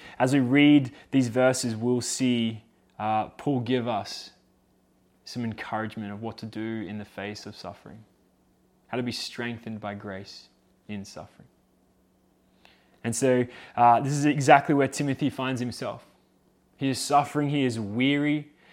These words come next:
he's experiencing opposition outside the church, but also opposition within the church. He is arguably questioning his faith, looking at his mentor, Paul, seeing he's in prison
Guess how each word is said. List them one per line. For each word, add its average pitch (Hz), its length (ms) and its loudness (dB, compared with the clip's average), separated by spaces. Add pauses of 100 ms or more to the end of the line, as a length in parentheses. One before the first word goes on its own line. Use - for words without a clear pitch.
(140)
he's 135 160 2
experiencing 156 480 2
opposition 139 540 -2
outside 135 420 0
the 135 80 -2
church, 135 320 -4
but 139 80 -4
also 170 300 2
opposition 143 580 -4
within 135 460 -2
the 151 80 -2
church. - 600 -8 (1200)
He 156 120 2
is 143 120 4
arguably 147 340 8
questioning 165 600 -2
his 143 200 -2
faith, 139 340 0
looking 175 380 6
at 143 140 2
his 135 160 2
mentor, 135 520 2
Paul, 123 640 2 (540)
seeing 165 360 4
he's 160 120 4
in 147 140 0
prison 139 720 4